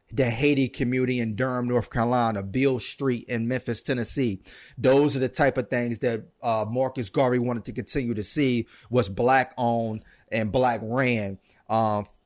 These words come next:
and giving back to the black community, things that we've talked about on this podcast a lot. Um,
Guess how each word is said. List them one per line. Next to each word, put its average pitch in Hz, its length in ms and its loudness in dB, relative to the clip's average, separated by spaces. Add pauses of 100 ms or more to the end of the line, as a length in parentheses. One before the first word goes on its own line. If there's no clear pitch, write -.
and 110 460 -2
giving 131 380 2
back 120 340 0
to 120 260 0
the 107 160 -2
black 104 320 -2
community, 113 480 -2
things 113 300 -2
that 110 100 2
we've 110 180 0
talked 107 280 -2
about 101 180 -2
on 104 80 -6
this 107 140 -8
podcast 101 640 0
a 104 40 0
lot. 113 380 2 (480)
Um, 104 460 0